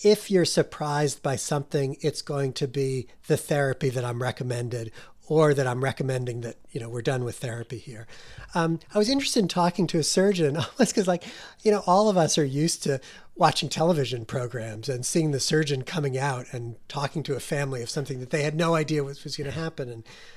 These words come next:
people scream and fall down and faint. Um, and it was really interesting to talk to him that his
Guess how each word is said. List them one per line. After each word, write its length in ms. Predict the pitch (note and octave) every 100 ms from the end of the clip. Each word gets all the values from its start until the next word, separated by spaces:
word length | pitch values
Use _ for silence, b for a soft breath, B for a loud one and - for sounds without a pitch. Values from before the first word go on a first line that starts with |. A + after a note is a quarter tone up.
| B
people 240 | - F3+ E3
scream 560 | - - G3+ G3 F3
and 140 | D3+ C#3+
fall 320 | - E3+ D#3+
down 440 | E3+ F3 D#3+ C#3+ C3+
and 120 | B2+
faint. 420 | - G3+ D#3+ - B B B -
Um, 340 | D#3+ D3+ D3 B B B B B - - -
and 120 | F#3+
it 80 | G#3
was 140 | G#3+
really 220 | C4+ C4+ A3+
interesting 400 | G3 F3+ G3+ F3
to 100 | -
talk 260 | D#3 D3+ -
to 80 |
him 280 | B2+ D#3+ F3
that 260 | D3+ B2+ -
his 680 | - - F3+ F3+ F3+ D#3+